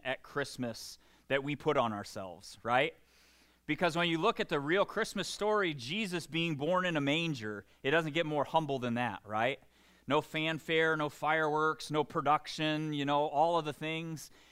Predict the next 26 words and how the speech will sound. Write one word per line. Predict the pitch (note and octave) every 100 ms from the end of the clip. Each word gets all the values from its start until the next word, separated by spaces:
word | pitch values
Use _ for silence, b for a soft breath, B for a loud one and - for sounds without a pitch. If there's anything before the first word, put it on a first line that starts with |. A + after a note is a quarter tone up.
| B
And | C#3+ D3
we | G3 A3+
make | F3+ G#3 G#3+ G3
it | F3+
into | F3+ G3 F3+
this | C#3+ C3+ -
huge | - - A#3 A#3+ F#3 B2+ A2+
deal. | A#2 A3 F#3+ A2+ E2+ _ b b b b b b
And | F3 D#3+ D#3+ _ _ _ _ D#3
as | F#3 F3+
I | F#3
was | E3 C3 C#3
worshiping | D3 G3+ - G3 G3+ G3 F3+
and | D3+
we | D#3
were | D3
getting | G3 E3
ready | F3+ F3+ E3
to | D3+
go, | C#3+ F#3+ F#3+ D#3+
it, | - C3
God | D#3 G#3 F#3+
just | F3 -
hit | A3 -
me | D3 B2
with, | B2+ B2